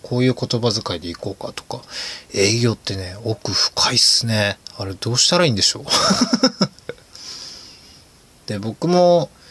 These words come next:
受注をね、したことがないわけではないので、何件かね、したことあるんですけど、あれ、多分ね、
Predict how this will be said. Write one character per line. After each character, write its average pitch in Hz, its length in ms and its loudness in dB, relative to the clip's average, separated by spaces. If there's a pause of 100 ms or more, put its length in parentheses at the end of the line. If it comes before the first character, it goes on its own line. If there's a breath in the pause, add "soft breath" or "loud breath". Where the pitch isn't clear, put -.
(600 loud breath)
受 120 120 2
注 196 200 4
を 190 120 6
ね、 190 260 2
し - 180 0
た 226 160 2
こ 254 160 4
と 196 140 4
が 98 100 0
な 110 160 2
い 131 80 2
わ 92 140 -2
け - 100 -6
で 98 80 -4
は 85 100 -8
な 90 140 -6
い 85 60 -6
の 82 100 -14
で、 87 300 -4 (640 loud breath)
何 151 160 2
件 98 160 -4
か - 100 -10
ね、 101 100 -4
し 143 100 4
た 131 100 2
こ 127 80 4
と - 160 -4
あ 113 40 2
る 117 120 4
ん 92 40 -6
で 85 80 -10
す - 80 -2
け 104 120 -8
ど、 87 200 -12 (120)
あ - 100 -8
れ、 - 80 -10
多 - 220 -4
分 90 220 -8
ね、 85 280 -10